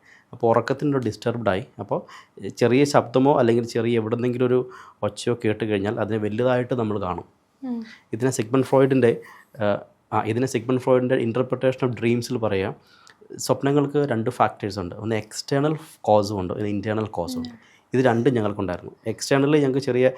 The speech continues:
Speaker 1: ശബ്ദം പുറത്ത് നിന്ന് ചിലപ്പോൾ വണ്ടി ഹോൺ അടിച്ചതായിരിക്കാം, ചിലപ്പോൾ ആരെങ്കിലും ഇത് കുഞ്ഞുങ്ങൾ ചിലപ്പോൾ തൊട്ടടുത്ത് മുറി കിടന്ന് കരഞ്ഞതായിരിക്കാം.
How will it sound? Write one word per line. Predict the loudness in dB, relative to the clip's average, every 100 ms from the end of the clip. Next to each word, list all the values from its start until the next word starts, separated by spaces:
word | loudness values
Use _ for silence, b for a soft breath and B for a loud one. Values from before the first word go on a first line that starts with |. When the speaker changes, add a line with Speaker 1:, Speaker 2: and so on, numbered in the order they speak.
| B B
Speaker 1:
ശബ്ദം | -2 0 2
പുറത്ത് | 2 2 0
നിന്ന് | 2
ചിലപ്പോൾ | 2
വണ്ടി | 2 4
ഹോൺ | 4 2
അടിച്ചതായിരിക്കാം, | -2 -2 -2 -4 -6 -10 b b b -6
ചിലപ്പോൾ | 0 8
ആരെങ്കിലും | 8 8 4 2
ഇത് | 0 -4
കുഞ്ഞുങ്ങൾ | 0 2 2 4
ചിലപ്പോൾ | 4 2
തൊട്ടടുത്ത് | 0 -2 -2 -2
മുറി | -4 -2
കിടന്ന് | -2 -2
കരഞ്ഞതായിരിക്കാം. | -4 -4 -2 -2 -4 -10